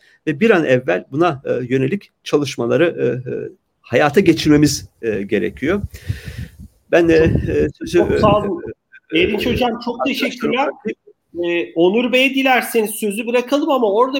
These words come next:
Speaker 2: bir noktayı ekleyeyim. Siz şey demiştiniz, e, sohbetimizde,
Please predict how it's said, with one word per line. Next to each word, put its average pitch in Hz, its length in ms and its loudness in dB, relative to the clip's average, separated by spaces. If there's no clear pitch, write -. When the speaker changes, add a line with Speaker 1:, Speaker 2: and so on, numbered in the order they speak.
Speaker 2:
bir 285 100 -2
noktayı 285 440 -2
ekleyeyim. 208 340 -4
Siz 233 280 -12
şey 262 240 -2
demiştiniz, 185 640 -2
e, 143 180 -6
sohbetimizde, 185 960 -4